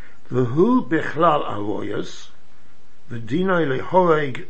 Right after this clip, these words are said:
V'lo Yava, K'moi B'Shavais. Yeah? That is, if somebody's been told,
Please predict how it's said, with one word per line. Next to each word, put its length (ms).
V'lo 240
Yava, 580
K'moi 340
B'Shavais. 760
Yeah? 100
That 160
is, 220
if 100
somebody's 560
been 340
told, 400